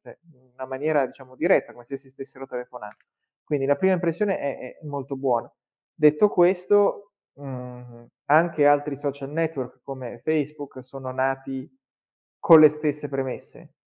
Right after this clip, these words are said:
Cioè, anche Facebook una volta era solo su invito, anche Facebook era solo, eh, per, diciamo, cose ordinate, non c'era la possibilità di condividere i dati, non c'era la possibilità di interferire col lavoro degli altri.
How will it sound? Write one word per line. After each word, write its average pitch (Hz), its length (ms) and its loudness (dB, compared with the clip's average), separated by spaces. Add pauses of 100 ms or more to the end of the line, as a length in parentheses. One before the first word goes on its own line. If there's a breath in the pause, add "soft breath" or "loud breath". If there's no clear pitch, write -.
Cioè, - 180 -14
anche 143 300 -2
Facebook 190 500 0
una 131 140 -4
volta 139 320 2
era 131 120 -2
solo 127 280 -8
su 127 120 -20
invito, 165 560 -4
anche 127 300 -10
Facebook 131 600 -4 (360 soft breath)
era 127 300 2
solo, 131 720 -2
eh, 117 640 -4 (160)
per, 135 320 0
diciamo, 123 800 -10
cose 131 320 -6
ordinate, 156 640 -2
non 131 200 -6
c'era 131 320 -6
la 120 100 -2
possibilità 120 440 -10
di 120 100 -6
condividere 120 500 -8
i 131 40 -8
dati, 151 280 0
non 135 140 -10
c'era 120 180 -8
la 113 60 -6
possibilità 117 640 -8 (480 soft breath)
di 110 840 -12
interferire 131 720 -2
col 127 140 -4
lavoro 127 220 -4
degli 123 240 -2
altri. 165 380 6